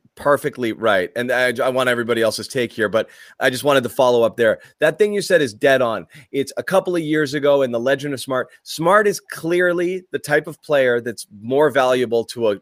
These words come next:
a, a very good team or a deep team or a team with a lot of talent. But when he's asked to do things out of his comfort zone, you see too much of this, and then you see more of his warts.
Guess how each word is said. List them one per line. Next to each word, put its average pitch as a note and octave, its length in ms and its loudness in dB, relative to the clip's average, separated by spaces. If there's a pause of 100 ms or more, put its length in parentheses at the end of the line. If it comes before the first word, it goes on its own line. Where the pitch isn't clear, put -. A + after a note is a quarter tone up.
(100)
a, G#2 120 2 (220)
a G#2+ 100 0
very C3+ 360 2
good C#3+ 260 -4
team C#3+ 400 -8 (220)
or A2+ 140 0
a G#2+ 80 0
deep C#3 340 -4
team D3+ 320 -4
or A#2 80 0
a G#2+ 80 0
team C#3+ 280 -6
with B2+ 100 -4
a B2 60 -2
lot A#2+ 200 2
of A2 100 -4
talent. A2 440 -4 (240)
But C3 100 0
when B2+ 140 0
he's A#2+ 240 -4
asked E3 280 0
to F3 80 -2
do E3 280 0
things G#2 580 -4 (260)
out C#3+ 180 4
of D3+ 80 2
his D3 140 -2
comfort C3+ 440 -2
zone, G#2 280 0
you G#2+ 100 -6
see C#3 300 -2
too D3 180 -4
much C3 240 -2
of F#2+ 160 -8
this, C#3 380 0 (240)
and B2+ 180 0
then C3+ 100 0
you C3 120 -2
see D#3 260 -2
more C3+ 340 2
of A#2+ 80 0
his A2+ 200 -6
warts. G2 480 -2